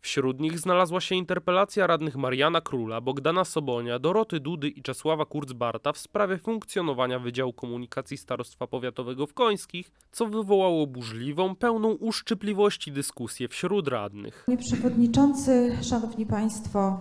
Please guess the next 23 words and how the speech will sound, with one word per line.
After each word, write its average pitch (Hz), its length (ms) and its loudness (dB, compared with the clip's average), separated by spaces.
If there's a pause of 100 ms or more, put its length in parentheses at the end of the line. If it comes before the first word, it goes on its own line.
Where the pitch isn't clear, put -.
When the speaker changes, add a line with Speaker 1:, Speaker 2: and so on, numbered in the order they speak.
(400)
Speaker 2:
zwracając 226 640 0
się 240 80 0
do 220 100 0
Państwa, 226 420 0
Szanowni 214 460 -2
Państwo, 214 600 -4
wyrażam 214 480 -2
tym 202 200 -6
słowem 208 380 -2
już 208 140 -2
szacunek 214 480 0
dla 196 160 -4
Państwa 196 920 -6 (520)
i 233 140 2
oczekuję 240 380 0
tego 262 240 0
samego 262 420 4
w 262 100 -2
moją 202 340 4
stronę, - 500 -4
odwrotnie. 185 720 -6 (880)
Jesteśmy 240 440 2
wszyscy 214 840 2